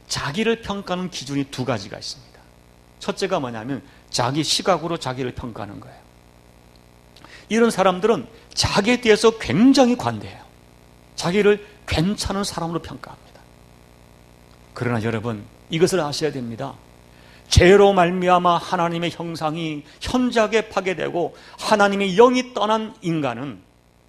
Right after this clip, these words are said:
자신을 정직하게 평가할 수 있는 시각을 잃어버렸습니다. 그래서 자기에 대해서는 무한 관대합니다. 그리고 자기의 이력과 능력을 과대평가합니다. 자기의 경험을 부풀립니다.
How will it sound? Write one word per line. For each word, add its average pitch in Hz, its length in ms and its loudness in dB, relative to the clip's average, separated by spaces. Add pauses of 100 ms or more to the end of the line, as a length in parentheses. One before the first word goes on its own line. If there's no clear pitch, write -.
(260)
자신을 147 440 -4
정직하게 202 800 -4
평가할 190 380 -8
수 - 120 -16
있는 156 220 -10 (180)
시각을 214 600 -6 (120)
잃어버렸습니다. - 720 -12 (920)
그래서 247 480 -4 (300)
자기에 220 460 -2
대해서는 233 580 -4
무한 262 500 4
관대합니다. 147 500 -10 (920)
그리고 254 240 0
자기의 220 560 0
이력과 220 440 2
능력을 208 480 -2 (180)
과대평가합니다. - 960 -2 (760)
자기의 214 380 2
경험을 214 380 -2
부풀립니다. 233 480 -12